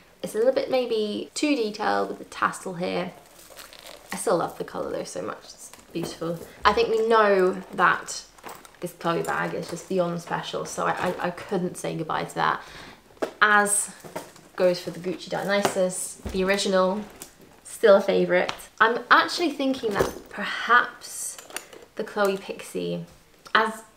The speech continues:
amazing as it is, is a little bit too similar to the, the Faye, just purely because of the colours and the hardware, although this is such a fun and interesting shape.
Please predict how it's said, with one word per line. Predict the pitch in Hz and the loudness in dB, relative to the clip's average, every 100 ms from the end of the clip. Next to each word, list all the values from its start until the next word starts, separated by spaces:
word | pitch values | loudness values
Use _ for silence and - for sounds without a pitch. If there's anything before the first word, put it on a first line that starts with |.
| _ _ _ _ | _ _ _ _
amazing | 226 240 285 311 247 | 0 4 6 6 6
as | 214 196 | 4 2
it | - | -2
is, | - - - - - _ _ - - - - - - | -4 -6 -8 -12 -14 _ _ -20 -20 -20 -16 -16 -4
is | 202 202 | 0 2
a | |
little | 196 214 | 4 2
bit | 214 | 0
too | - 247 | -6 -8
similar | - 233 233 247 | -4 0 0 -2
to | - | -4
the, | 190 185 - - | -2 -2 -2 -4
the | 190 | -6
Faye, | 190 190 180 202 214 - _ _ _ _ _ _ - - - - | -2 2 2 0 -4 -14 _ _ _ _ _ _ -20 -20 -12 0
just | 220 - | 0 2
purely | 185 196 | 2 2
because | 185 190 185 | 0 -2 -4
of | |
the | - | -4
colours | - - 240 226 202 | -6 0 4 4 2
and | |
the | 190 | -2
hardware, | 196 208 202 202 190 196 208 | 2 2 4 4 4 2 0
although | 214 196 | 0 4
this | 220 233 240 | 6 4 2
is | |
such | - - | -6 -6
a | 220 | -6
fun | - - 190 | -8 -4 -2
and | 180 | -2
interesting | 180 180 180 180 | -2 -4 -6 -6
shape. | 175 - 170 - | -4 -4 -4 -4